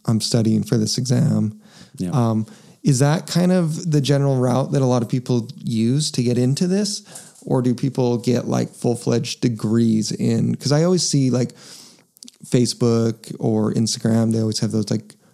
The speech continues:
Speaker 1: "Join this field, do this," and, like, a lot of 'em are like, "Get your associate's degree in information technology in two years," or whatever. Is that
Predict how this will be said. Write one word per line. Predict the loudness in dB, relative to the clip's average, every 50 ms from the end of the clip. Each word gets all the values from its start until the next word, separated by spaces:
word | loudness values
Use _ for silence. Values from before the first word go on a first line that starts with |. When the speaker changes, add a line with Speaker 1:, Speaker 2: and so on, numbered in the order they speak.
| _ _
Speaker 1:
"Join | -2 0 0 2 2
this | 2 2 0
field, | -2 0 0 0 2 2 0 0 -2 -2
do | -2 0 0 2
this," | 2 2 2 0 -2 -2 -6 -6
and, | -6 -4 -2 0 0 0 0 -2 -2 -4 -8 -12 -14 -10
like, | -8 -6 -6 -6 -8 -12 -18 _ _ _ _ _ _ _
a | -2
lot | 0 0 0
of | 0 0
'em | 0 -2 0 -2 -2 -4 -6 -8 -6 -4
are | -4
like, | -4 -2 -2
"Get | -2 -4 -2 0
your | 0 0 2 2 2 0 0 0 -2 -4 -4 -10 -20 _
associate's | -8 -6 -2 0 0 0 0 2 0 0 -2 -2
degree | -2 -2 -2 0 0 2 2 2
in | 2 0
information | 0 0 0 0 0 0 0 0 0 -2 -2 -2
technology | -2 -2 -4 -2 -2 0 0 0 0 0 0 0 0 0
in | 2 0 0 -2
two | -2 -2 -2 0
years," | 2 2 2 2 2 2 0 0 0
or | 0 0
whatever. | 0 2 2 2 2 0 -2 -2 -6 -12 -18 -18 -18 -20 -20 -18 -4
Is | -2 0 2
that | 2 2 2 2 0 -4 -10